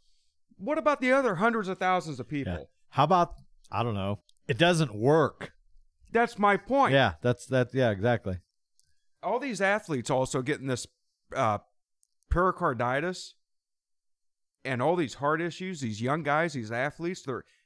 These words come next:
Speaker 1: I can't, I can't remember his name. He was a, uh, free diver. He's not diving anymore 'cause he's got it. There's bicyclists. There's all these people are not getting this and ending up in the hospital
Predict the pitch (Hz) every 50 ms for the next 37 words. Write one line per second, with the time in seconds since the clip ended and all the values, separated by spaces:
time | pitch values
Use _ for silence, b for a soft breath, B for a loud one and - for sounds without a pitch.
0 | _ _ - - 139 - - 175 180 - - 127 - - 156 135 160 175 170 165
1 | 175 165 139 135 151 151 156 147 131 143 147 151 143 117 110 104 - - - 117
2 | 110 101 92 85 82 - - _ _ _ _ _ _ _ _ _ _ _ _ -
3 | - 151 160 156 156 143 135 135 139 135 147 151 160 160 _ _ _ _ _ _
4 | - 156 170 156 143 143 135 110 117 123 123 120 117 117 117 110 107 104 101 104
5 | 104 104 101 - 107 101 101 101 95 92 101 95 90 95 104 123 117 - 120 101
6 | 95 - - 123 127 139 143 - - 156 151 - 156 156 156 - - - 120 110
7 | 104 98 98 - _ _ _ _ _ _ _ _ _ - 135 143 175 214 226 208
8 | 220 220 196 - - - 214 226 220 175 147 127 123 131 135 139 127 127 151 -
9 | 135 135 127 - - 123 123 131 127 123 123 123 - 110 110 104 120 131 147 156
10 | - - 107 101 92 95 101